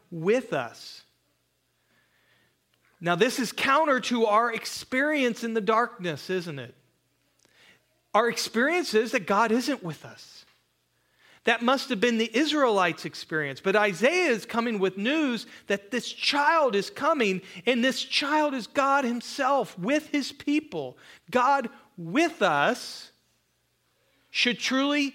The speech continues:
fill us with wonder. But let me ask you, this Advent season,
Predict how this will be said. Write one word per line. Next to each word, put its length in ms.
fill 320
us 340
with 180
wonder. 640
But 100
let 100
me 120
ask 400
you, 260
this 240
Advent 460
season, 600